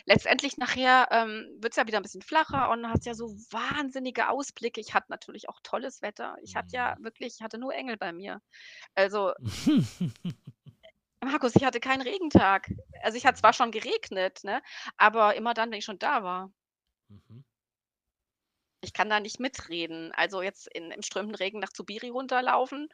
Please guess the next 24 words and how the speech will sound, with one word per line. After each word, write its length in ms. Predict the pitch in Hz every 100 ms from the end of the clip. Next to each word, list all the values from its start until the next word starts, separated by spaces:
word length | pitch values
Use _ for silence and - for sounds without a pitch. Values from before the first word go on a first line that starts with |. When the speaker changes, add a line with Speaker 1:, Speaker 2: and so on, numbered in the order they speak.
| -
Speaker 2:
Mhm. 260 | - 82 107
Speaker 1:
der 120 | 185
wäre 120 | 180
wahrscheinlich 260 | 208 185 -
nicht 140 | 214
diejenige 320 | 208 208 208
gewesen, 400 | 202 190 202 208
die 280 | 202 208 202 -
gesagt 320 | - 202 196 196
hätte: 280 | 190 196 - _ - -
<laughs> 240 | 349 330 _ _
"Könnt 200 | - 240
mich 120 | 196
hier 140 | 190 196 247 349 - -
Speaker 2:
Ja. 200 | 208 190
Speaker 1:
rausfliegen 100 | 190
von 180 | 180 175
mir 240 | 175 180
aus." 400 | 160 160 180 - _ _ - - - - - _ -
Ne, 260 | 131 139
also, 160 | - -
ich 100 | -
hatte, 420 | 196 - 185 180 -
ähm, 420 | 160 165 170